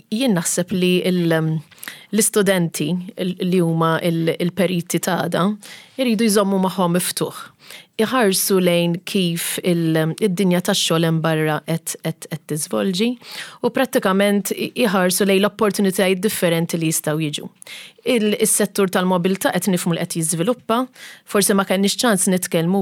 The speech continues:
wkoll l-impatt tad-diġitalizzazzjoni fuq dan is-settur li hija importanti ħafna, fejn hemmhekk tiftaħ area soħra differenti jekk nitkellmu fuq il-, il-,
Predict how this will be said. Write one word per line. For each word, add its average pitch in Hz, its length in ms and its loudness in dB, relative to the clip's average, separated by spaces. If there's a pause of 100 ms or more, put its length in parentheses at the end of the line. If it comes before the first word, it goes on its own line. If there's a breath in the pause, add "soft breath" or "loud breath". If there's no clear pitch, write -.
wkoll 165 420 0
l-impatt 175 800 0
tad-diġitalizzazzjoni 170 1400 0
fuq - 160 -2
dan 165 160 0
is-settur 180 560 -2
li 170 160 2
hija 165 140 0
importanti 156 500 -4
ħafna, 196 380 -4 (340 loud breath)
fejn 208 240 2
hemmhekk 208 460 -2
tiftaħ - 480 -2 (480 loud breath)
area 170 320 2
soħra 196 340 2
differenti 175 720 0
jekk 170 160 -4
nitkellmu 165 480 -4
fuq - 260 -6
il-, 156 220 -8
il-, - 320 -10